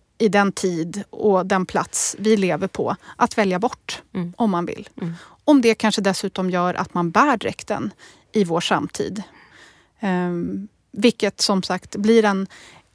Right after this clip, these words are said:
Speaker 1: en intressant slutsats när bärarperspektivet och det historiska museiperspektivet möts.
Speaker 2: Mm.
Speaker 1: Under samtalet så berördes ju också möjligheterna till, eller hur möjligheterna har sett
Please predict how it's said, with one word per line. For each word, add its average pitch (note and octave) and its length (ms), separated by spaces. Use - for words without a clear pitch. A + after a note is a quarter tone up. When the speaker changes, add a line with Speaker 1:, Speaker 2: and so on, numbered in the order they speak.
Speaker 1:
en G#3+ 160
intressant G#3+ 640
slutsats - 920
när F#3+ 240
bärarperspektivet F#3 1120
och - 440
det F#3+ 120
historiska G3+ 640
museiperspektivet F#3 840
möts. - 380
Speaker 2:
Mm. F3 200
Speaker 1:
Under D4 320
samtalet A#3+ 560
så A3 160
berördes G#3 540
ju G#3+ 40
också - 300
möjligheterna G3 720
till, G3 260
eller G#3+ 200
hur G#3+ 420
möjligheterna G#3+ 680
har G3 160
sett - 260